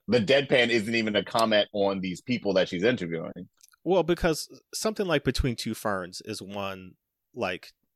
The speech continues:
Speaker 1: Yes.
Speaker 2: two people are in on the jo-, like, that's the joke. Like, this is, like, a, a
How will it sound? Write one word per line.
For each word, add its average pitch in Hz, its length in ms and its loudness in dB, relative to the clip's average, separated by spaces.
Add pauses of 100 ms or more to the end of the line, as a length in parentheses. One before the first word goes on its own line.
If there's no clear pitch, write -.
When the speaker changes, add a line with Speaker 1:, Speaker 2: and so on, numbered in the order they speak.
(260)
Speaker 1:
Yes. 104 240 2
Speaker 2:
two - 0 -
people 113 360 -2
are 104 140 2
in 101 140 -4
on 95 220 -8
the 95 120 -8
jo-, - 120 -12 (140)
like, 95 180 -4
that's 92 240 -6
the 104 120 -8
joke. 85 440 -12
Like, 92 300 -6
this - 200 -4
is, 101 220 -6
like, 95 180 -4
a, 90 180 -6 (100)
a 95 320 -8